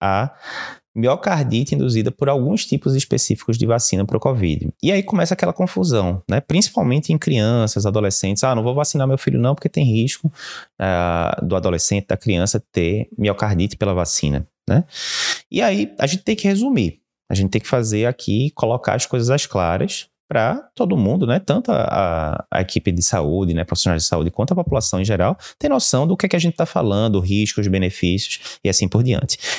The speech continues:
Então, ó, vamos lá. A gente tá falando, então, miocardite após vacinação para covid. Tem vários pontos relevantes pra gente abordar aqui. Primeira coisa,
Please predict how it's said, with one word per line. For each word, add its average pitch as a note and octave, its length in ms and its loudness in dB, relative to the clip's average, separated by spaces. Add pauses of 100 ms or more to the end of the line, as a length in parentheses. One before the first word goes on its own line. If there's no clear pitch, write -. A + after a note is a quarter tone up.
Então, - 240 -2
ó, F#2 220 -2 (180)
vamos C#3+ 200 -2
lá. E2 240 -2 (120)
A - 40 -4
gente G#2+ 140 0
tá B2 100 0
falando, A#2 300 0
então, D#2+ 440 -2
miocardite G#2+ 540 0
após A2+ 280 -2
vacinação A2+ 460 0
para G#2 180 0
covid. F#2+ 360 -2
Tem - 120 0
vários B2 440 -2
pontos G#2+ 340 -2
relevantes G2 420 0
pra - 160 0
gente F#2 200 0
abordar F#2+ 360 2
aqui. - 300 -4 (640)
Primeira A#3 320 0
coisa, F2+ 480 -2